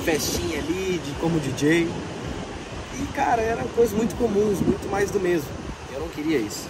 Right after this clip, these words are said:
E se não fosse se dedicar, ir pra cima, investir em mim mesmo, pesado, se conectar com pessoas, nada disso teria acontecido. Então fica a reflexão, quis parar aqui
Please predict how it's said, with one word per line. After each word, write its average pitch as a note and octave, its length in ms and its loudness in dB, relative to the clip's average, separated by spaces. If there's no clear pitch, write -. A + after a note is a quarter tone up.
E A#2+ 60 -4
se - 140 -4
não D#3+ 120 2
fosse D3+ 300 2
se D3+ 80 -6
dedicar, C3+ 480 0
ir C3 60 -4
pra A#2+ 160 -2
cima, C3+ 300 0
investir A#2+ 300 -2
em C#3+ 40 0
mim C3 200 0
mesmo, B2 380 0
pesado, B2 420 0
se - 120 -8
conectar C3 420 0
com D3 80 -2
pessoas, C3+ 560 0
nada C3+ 220 2
disso - 200 -4
teria B2+ 180 -2
acontecido. B2 440 -6
Então F3 180 2
fica A3+ 260 -2
a A3 40 2
reflexão, F#3+ 600 0
quis F#3+ 160 -4
parar E3+ 340 8
aqui D#3 380 2